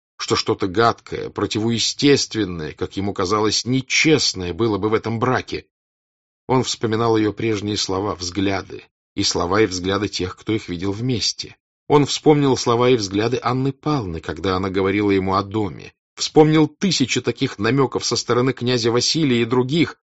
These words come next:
и на него нашёл ужас. Не связал ли он уж себя чем-нибудь в исполнении такого дела, которое, очевидно, нехорошо, и которое он не должен делать?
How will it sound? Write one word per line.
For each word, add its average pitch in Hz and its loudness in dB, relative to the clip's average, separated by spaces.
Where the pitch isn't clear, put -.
и 98 -2
на 98 0
него 98 0
нашёл 95 -6
ужас. - -12
Не 131 4
связал 131 2
ли 101 -2
он 110 0
уж - -2
себя 107 0
чем-нибудь 110 -2
в 98 -2
исполнении 110 -2
такого 101 -2
дела, 98 -6
которое, 120 6
очевидно, 123 0
нехорошо, 143 -2
и - -10
которое 135 8
он 135 6
не 151 6
должен 123 4
делать? 120 2